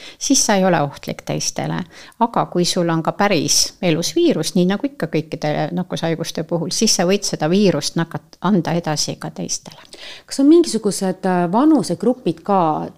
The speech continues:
Speaker 2: mis, äh, on kuidagi rohkem, äh, hepatiidikandjad või siis, äh, H I V, äh, diagnoosi saajad?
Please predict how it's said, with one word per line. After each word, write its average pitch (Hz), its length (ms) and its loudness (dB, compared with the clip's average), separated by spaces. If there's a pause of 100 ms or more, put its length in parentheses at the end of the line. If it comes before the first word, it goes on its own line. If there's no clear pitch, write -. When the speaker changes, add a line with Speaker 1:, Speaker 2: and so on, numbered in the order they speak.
(120)
Speaker 2:
mis, 175 160 -4 (200)
äh, 165 420 -2
on 180 100 0
kuidagi 180 380 0 (420)
rohkem, 165 480 0 (920)
äh, 170 360 0
hepatiidikandjad 190 1300 2
või 170 160 0
siis, 175 240 -8
äh, 165 240 -2
H 185 240 0
I 165 120 2
V, 214 120 4 (720)
äh, 175 340 4
diagnoosi 180 520 0
saajad? 165 580 -2